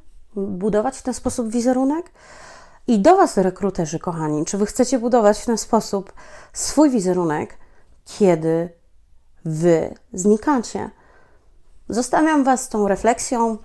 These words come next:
Zapraszam Was do kolejnego odcinka, gdzie będę już bardziej praktycznie mówić, jak zrobić,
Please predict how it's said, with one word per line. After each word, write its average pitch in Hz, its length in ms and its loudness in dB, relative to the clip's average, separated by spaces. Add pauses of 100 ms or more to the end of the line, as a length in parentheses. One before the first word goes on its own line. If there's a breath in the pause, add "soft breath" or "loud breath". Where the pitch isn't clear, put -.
(160)
Zapraszam 233 640 2
Was 185 380 -8
do 185 100 0
kolejnego 294 480 4
odcinka, 180 640 -2 (400 soft breath)
gdzie 226 200 0
będę 262 240 2
już 262 140 0
bardziej 339 420 6
praktycznie - 580 -6
mówić, 156 400 -6
jak 269 320 2
zrobić, 185 560 -4